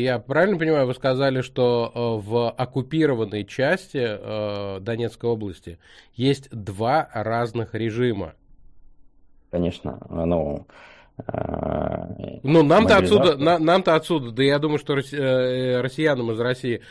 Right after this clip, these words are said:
Speaker 1: кажется, что это примерно всё одно и то же под контролем, значит, э, э, каких-то пророссийских людей. Вот там Пушилин поставлен, значит,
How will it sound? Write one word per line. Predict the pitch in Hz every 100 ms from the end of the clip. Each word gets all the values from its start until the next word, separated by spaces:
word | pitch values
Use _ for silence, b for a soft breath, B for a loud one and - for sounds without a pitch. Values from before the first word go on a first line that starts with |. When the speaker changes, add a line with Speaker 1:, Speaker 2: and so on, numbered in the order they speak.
| B -
Speaker 1:
кажется, | 151 160 160
что | -
это | 165 -
примерно | 156 160 147 147
всё | - - 156
одно | 139 131 139
и |
то | 131 202
же | 180
под | 131 151 165
контролем, | 143 123 139 143 147 131 113 B B B
значит, | 127 123 - 127 127 -
э, |
э, | 127 120 117 - 120 117
каких-то | 120 120 139 - 123
пророссийских | 131 131 123 120 131 127 117 117
людей. | 113 123 170
Вот | 120 120
там | 117
Пушилин | 107 120 - 120 107 101 B B B
поставлен, | 120 - 147 170 143 107 - B B -
значит, | 110 107 -